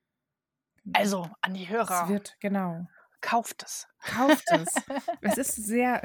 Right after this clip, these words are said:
Speaker 1: höchst professionell aufgesetzt, das Ganze. <laughs>
Speaker 2: Und, also, wie gesagt, bei der Einleitung hatte ich schon Gänsehautmomente. Es geht
Speaker 1: Mhm.
Speaker 2: bestimmt so weiter, weiß ich noch nicht, aber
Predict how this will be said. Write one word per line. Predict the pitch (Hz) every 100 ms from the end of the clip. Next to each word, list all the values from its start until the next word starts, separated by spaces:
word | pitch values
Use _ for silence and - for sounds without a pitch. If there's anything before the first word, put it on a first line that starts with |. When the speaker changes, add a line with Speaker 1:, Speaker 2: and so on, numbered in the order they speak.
| 202
Speaker 1:
höchst | 311 - -
professionell | - 233 214 - 196 190 170
aufgesetzt, | 165 156 - 170 160 - -
das | 180
Ganze. | - 185 175 208 208
<laughs> | 294 311 339 - 339 - 302 262 -
Speaker 2:
Und, | 320 311 392 - - - _ _ _ _ _ -
also, | 269 262 254 240
wie | 247
gesagt, | 233 233 240 240
bei | 240
der | 226 208
Einleitung | 214 220 214 - 214
hatte | 202 190
ich | 196
schon | - 196 190 185
Gänsehautmomente. | 196 185 180 165 175 180 175 175 190 - 170
Es | 165
geht | 156 156
Speaker 1:
Mhm. |
Speaker 2:
bestimmt | 156 220 208
so | 220 185
weiter, | 180 185 180
weiß | 175 208 214
ich | 208
noch | 208
nicht, | 202 208 -
aber | 202 185 175 160